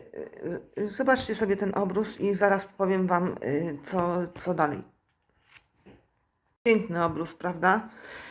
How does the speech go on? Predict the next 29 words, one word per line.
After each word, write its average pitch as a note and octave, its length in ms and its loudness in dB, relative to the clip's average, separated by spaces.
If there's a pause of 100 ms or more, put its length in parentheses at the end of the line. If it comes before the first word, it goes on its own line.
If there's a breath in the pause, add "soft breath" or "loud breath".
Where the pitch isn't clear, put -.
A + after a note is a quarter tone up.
(800 loud breath)
No A#3+ 140 6
ale A3+ 200 8
co, A3 140 -2 (400 loud breath)
nie, G#3+ 220 2
nie G#3+ 160 2
będzie G3+ 240 2
mnie F3+ 100 2
ten F#3 180 2
obrus F#3+ 320 0
dzisiaj F#3 280 -2
cieszył, G3 380 2
jak F#3 120 6 (380)
moje G3+ 260 4
dziecko F#3 360 0
takie F#3+ 360 -2 (340)
sytuacje G3 800 0
robi, F#3 340 0
jak F3 280 0
robi F#3+ 500 0
właśnie F3+ 540 -2
z F#3 120 -8
tym, F#3 500 0 (1300 loud breath)
y, E3+ 600 -2
z - 240 -10
tym G#3 200 2
cofaniem G3+ 480 2
się F#3+ 160 -2
podczas, - 800 -4 (240)
y, F#3 220 0